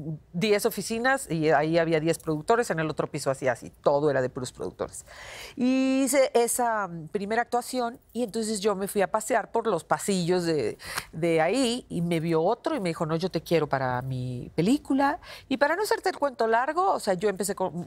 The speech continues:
muy bien porque terminé esa película y yo ya tenía otra y, y luego hacía hasta tres películas al mismo tiempo y ya se ponían de acuerdo entre los productores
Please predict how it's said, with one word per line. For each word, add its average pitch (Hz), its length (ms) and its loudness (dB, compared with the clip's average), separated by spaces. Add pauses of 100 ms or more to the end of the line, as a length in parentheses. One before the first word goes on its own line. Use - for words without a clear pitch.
muy 180 180 2
bien 175 140 0 (200)
porque 151 500 -2
terminé 170 360 0
esa 180 180 0
película 202 460 -2
y 185 60 0
yo 165 80 -4
ya 160 140 0
tenía 139 320 -4
otra 240 360 0 (300)
y, 151 440 0
y 170 140 2
luego 160 260 4
hacía 156 240 2
hasta 143 180 0
tres 156 220 0
películas 147 460 -2
al 123 100 0
mismo 139 280 -2
tiempo 262 540 0
y 220 60 -4
ya 170 120 2
se 170 100 -6
ponían 156 300 -4
de 156 80 2
acuerdo 147 300 0
entre 151 180 0
los 156 100 0
productores 160 640 0